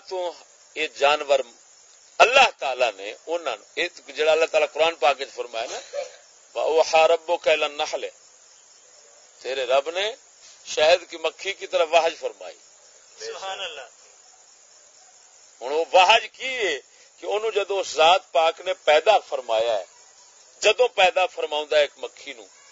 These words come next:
Speaker 1: اس دے اندر ایک سمجھ اور، آ، آ، فطرت، فطرتی طور تے ایک مزاج رکھ دیندا ہے۔ سمجھ لگی؟
Speaker 2: سبحان
Speaker 1: اس مزاج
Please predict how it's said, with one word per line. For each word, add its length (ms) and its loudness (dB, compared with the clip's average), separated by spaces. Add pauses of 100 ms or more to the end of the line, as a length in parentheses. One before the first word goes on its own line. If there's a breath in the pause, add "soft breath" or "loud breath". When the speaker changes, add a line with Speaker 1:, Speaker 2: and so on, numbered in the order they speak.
(280 soft breath)
Speaker 1:
اس 300 2
دے 60 -2
اندر 280 -2
ایک 380 -6 (380)
سمجھ 500 -2
اور، 120 0
آ، 400 -2 (340)
آ، 40 -12 (380)
فطرت، 420 0 (320)
فطرتی 440 -10
طور 280 0 (100)
تے 80 -8
ایک 100 -8 (120)
مزاج 440 4
رکھ 260 -2
دیندا 280 -18
ہے۔ 60 -20 (1600)
سمجھ 220 -4
لگی؟ 240 -6 (200)
Speaker 2:
سبحان 320 -20
Speaker 1:
اس 280 -2
مزاج 680 4